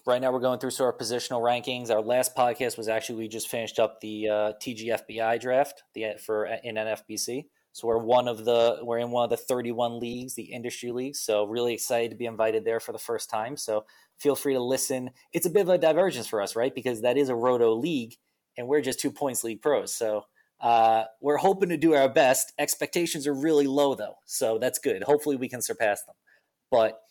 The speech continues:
yeah, we try and do weekly. Right now we're doing positional rankings. We'll try and get some out, given how short the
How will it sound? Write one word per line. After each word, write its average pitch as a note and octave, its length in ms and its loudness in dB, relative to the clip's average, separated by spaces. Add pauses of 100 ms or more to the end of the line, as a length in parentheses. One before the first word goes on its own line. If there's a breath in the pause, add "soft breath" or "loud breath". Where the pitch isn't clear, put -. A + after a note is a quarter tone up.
(120)
yeah, F#3 220 6
we C3+ 140 2
try C#3+ 220 4
and D3 140 2
do C#3 80 0
weekly. C3+ 520 0
Right B2 160 2
now B2 140 2
we're A#2+ 80 -4
doing A#2+ 160 -6
positional A2+ 460 -2
rankings. A2+ 420 -4
We'll G#2+ 120 -4
try A#2 180 -2
and A2 100 -6
get G#2+ 220 -2
some A2+ 200 -4
out, A2 200 -4
given A2 180 -6
how A2 80 0
short A2 380 -4
the G#2+ 280 -14